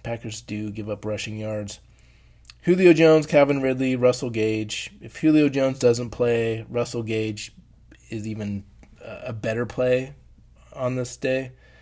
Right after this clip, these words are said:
So, you know, it, it all depends on,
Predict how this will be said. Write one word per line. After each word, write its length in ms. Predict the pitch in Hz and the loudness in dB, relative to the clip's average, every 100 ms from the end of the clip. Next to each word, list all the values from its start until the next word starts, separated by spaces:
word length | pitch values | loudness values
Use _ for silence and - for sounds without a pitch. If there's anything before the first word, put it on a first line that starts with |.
| - - _ _ | -20 -20 _ _
So, 680 | - - 113 107 107 107 104 101 _ _ _ _ _ _ _ _ _ _ _ _ | -12 -4 -2 -2 -4 -6 -8 -14 _ _ _ _ _ _ _ _ _ _ _ _
you 120 | 113 | -8
know, 260 | 98 98 107 | -8 -8 -12
it, 200 | 113 - | -14 -12
it 160 | 117 113 | -8 -4
all 140 | 113 | -4
depends 480 | 107 - 110 110 107 | -6 -8 -8 -8 -6
on, 420 | 104 104 101 95 | -6 -6 -8 -10